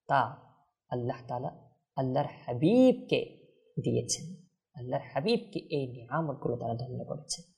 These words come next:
তো সুতরাং আল্লাহর হাবিব সাল্লাল্লাহু তাআলা আলাইহি ওয়া সাল্লামের শান আমরা কেউ কখনো বর্ণনা করে শেষ করতে পারবো না, কারণ যার বর্ণনা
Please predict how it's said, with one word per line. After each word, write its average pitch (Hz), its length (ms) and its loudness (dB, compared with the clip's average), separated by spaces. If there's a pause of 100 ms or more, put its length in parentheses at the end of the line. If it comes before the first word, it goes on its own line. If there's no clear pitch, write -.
(1200)
তো 175 60 -12
সুতরাং 147 400 2 (560)
আল্লাহর 165 240 6
হাবিব 180 260 -2
সাল্লাল্লাহু 131 500 -2
তাআলা 127 240 -6
আলাইহি 123 240 -4
ওয়া 123 120 -8
সাল্লামের 123 260 -10
শান 165 680 -4 (440)
আমরা 127 600 -2
কেউ 156 500 4
কখনো - 680 0 (100)
বর্ণনা 143 400 0
করে 143 260 -8 (540)
শেষ - 280 -2
করতে - 280 -8
পারবো - 320 -6
না, 160 180 -12
কারণ - 200 2 (500)
যার 214 320 6
বর্ণনা 147 520 2